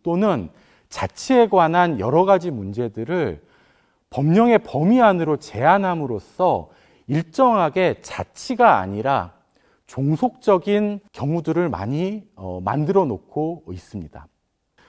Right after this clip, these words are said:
그리고 이러한 것들이 예외적인 경우가 아니라 사실은 너무나 일상적으로 국회의원들이나 대통령이나 중앙의 정치인들 또는, 음, 고위 고-,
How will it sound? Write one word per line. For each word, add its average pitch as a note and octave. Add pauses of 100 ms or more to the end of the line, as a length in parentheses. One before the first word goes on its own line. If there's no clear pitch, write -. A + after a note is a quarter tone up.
그리고 F#3
이러한 F#3+
것들이 C#3+
예외적인 G3
경우가 A2+
아니라 G#2 (320)
사실은 F3 (140)
너무나 F3
일상적으로 C3 (240)
국회의원들이나 E3+
대통령이나 D#3+
중앙의 C#3+
정치인들 C3 (240)
또는, D#3 (260)
음, A2 (160)
고위 E3
고-, D#3